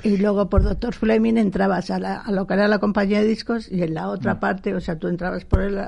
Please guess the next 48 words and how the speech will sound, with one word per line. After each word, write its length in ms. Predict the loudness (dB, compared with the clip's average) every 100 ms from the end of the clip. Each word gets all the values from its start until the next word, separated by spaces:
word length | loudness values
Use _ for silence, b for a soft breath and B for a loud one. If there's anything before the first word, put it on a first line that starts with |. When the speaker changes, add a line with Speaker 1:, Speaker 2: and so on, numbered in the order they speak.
| -8
Speaker 1:
por 200 | -6 -4
la, 520 | -2 -2 0 0 0 B B B B
el 100 | -4
portal 400 | 0 0 2 2
y 20 | 4
a 40 |
mano 240 | 2 2 2
derecha 360 | 2 2 0
Speaker 2:
Ujú. 80 | -2
Speaker 1:
tenías 600 | 0 0 2 0 -2 -12 -20 -20 -20 b b b -4
el, 180 | 0
el 180 | 2 2
compañía 360 | 0 0 2 4
de 60 |
discos 280 | 2 2 2
y 60 | 4
a 60 |
la 160 | 4 2
izquierda 380 | 0 0 2 0
tenías 300 | 0 0 0
la 80 | 0
editorial. 500 | -2 -4 -8 -8 -12 B B B
Speaker 2:
¿Y 80 | -2
tú 100 | 2
tenías, 240 | 4 4 4
por 80 | 2
ejemplo, 240 | 2 2
una 80 | 2
base 200 | 2 0
de 80 | 0
canciones 540 | 0 -2 0 0 2
ya 100 | 0
grabadas 640 | 0 0 2 2 0 -2
que 80 | -4
era 140 | -2
lo 120 | 0 -2
que 100 | -2
luego 220 | -2 -2
se 120 | -6
ofrecía 500 | -8 -10 -4 -2 -2
a 60 | -2
intérpretes 840 | -2 -4 -4 -2 -2 0 0 0
o 180 | -4 -6
de 100 | -4
repente 260 | -4 -2 -2
aparecía, 680 | -2 -4 -4 -4 -2 -4 -8 B B B -14
no 80 | -12
sé, 140 | -14